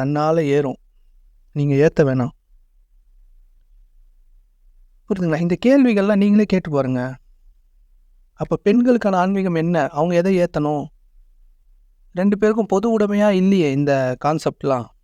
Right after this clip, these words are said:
நீங்க சொல்வது அனைத்துமே பொதுவா இல்லையே. பெண்களுக்கும் ஆண்களுக்கும் பொதுவானதா இல்லையே. அவங்களும் ஒரு படைப்பு தானே. இப்படிலாம் சிந்திச்சு பாருங்களேன்.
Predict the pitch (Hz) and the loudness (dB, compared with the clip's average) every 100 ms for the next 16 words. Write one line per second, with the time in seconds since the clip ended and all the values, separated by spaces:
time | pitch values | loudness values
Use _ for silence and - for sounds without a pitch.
0 | _ _ _ _ _ _ _ _ _ 151 | _ _ _ _ _ _ _ _ _ -4
1 | 139 - 170 190 170 160 175 170 170 160 | -2 0 0 2 2 0 -2 0 0 -2
2 | 180 202 208 175 170 160 127 - 160 180 | -4 2 2 4 2 0 0 -2 -2 0
3 | 185 170 208 175 160 175 170 170 180 160 | 0 0 0 0 0 0 -2 -2 -2 0
4 | 170 170 165 165 151 151 135 123 _ _ | 0 -2 0 0 0 -2 -2 -4 _ _
5 | _ - 147 202 214 185 - 175 180 160 | _ -6 -2 0 0 0 2 2 2 0
6 | 143 139 160 135 - _ _ _ _ _ | 0 0 -2 -4 -10 _ _ _ _ _
7 | _ _ _ _ _ _ _ _ _ _ | _ _ _ _ _ _ _ _ _ _
8 | _ _ _ _ _ _ - _ _ 208 | _ _ _ _ _ _ -20 _ _ -8
9 | 196 220 233 214 214 220 180 147 139 131 | 0 2 2 2 0 0 0 0 0 0
10 | 139 127 | -2 -4